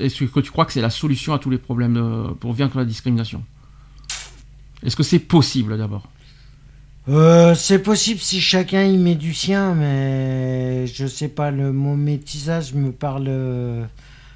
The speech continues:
Speaker 2: parle peu.
Speaker 1: Bon, métissage, vivre ensemble, si tu préfères.
Speaker 2: Ah, le vivre ensemble, il me parle plus, ouais.
Speaker 1: Mhm.
Speaker 2: Ouais, je pense que c'est faisable.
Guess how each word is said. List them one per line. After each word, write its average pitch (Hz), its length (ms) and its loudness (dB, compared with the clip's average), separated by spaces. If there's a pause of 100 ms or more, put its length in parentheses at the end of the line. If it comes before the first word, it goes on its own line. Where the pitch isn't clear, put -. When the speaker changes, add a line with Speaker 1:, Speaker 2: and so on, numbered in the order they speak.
(160)
Speaker 2:
parle 135 380 0
peu. 165 340 -2 (1300)
Speaker 1:
Bon, 104 100 0
métissage, 131 580 2
vivre 135 200 2
ensemble, 165 340 0
si - 100 -8
tu 113 80 -8
préfères. 104 320 -4 (600)
Speaker 2:
Ah, 202 180 4
le 190 60 2
vivre 156 380 0
ensemble, 202 420 0
il 185 80 2
me 170 80 0
parle 170 360 0
plus, 175 340 -4
ouais. 151 280 -2 (520)
Speaker 1:
Mhm. 131 400 0 (1500)
Speaker 2:
Ouais, 170 240 4
je 143 220 -2
pense 165 360 -2
que 135 680 0
c'est 131 220 -6
faisable. 131 580 -4